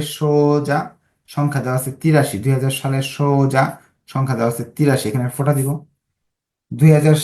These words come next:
সাত সালে সোজা এখানে সংখ্যা দেওয়া আছে চুরানব্বই, দুই হাজার সাত সালের সোজা সংখ্যাটা চুরানব্বই পর্যন্ত উপর দিকে যাবে। যাওয়ার পর স্কেল দিয়ে এভাবে দাগ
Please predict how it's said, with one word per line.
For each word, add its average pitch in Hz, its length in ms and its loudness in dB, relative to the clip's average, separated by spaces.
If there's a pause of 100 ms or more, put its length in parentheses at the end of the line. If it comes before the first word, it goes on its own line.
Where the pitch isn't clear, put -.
(100)
সাত 175 380 2 (160)
সালে 147 220 -2 (200)
সোজা 156 600 2
এখানে 131 240 -6
সংখ্যা 127 220 -8
দেওয়া 117 160 -2
আছে 160 120 -4 (420)
চুরানব্বই, 120 480 0 (400)
দুই 127 140 2
হাজার 139 160 2 (120)
সাত 156 260 2 (140)
সালের 135 320 -2 (480)
সোজা 147 540 2 (720)
সংখ্যাটা 135 340 -2 (100)
চুরানব্বই 175 540 6
পর্যন্ত 147 280 2 (300)
উপর 135 180 -2 (120)
দিকে 95 220 -4
যাবে। - 180 -8 (800)
যাওয়ার 143 320 4
পর 139 120 2 (280)
স্কেল 151 380 2 (100)
দিয়ে 147 160 4
এভাবে 120 260 -2
দাগ 117 120 -2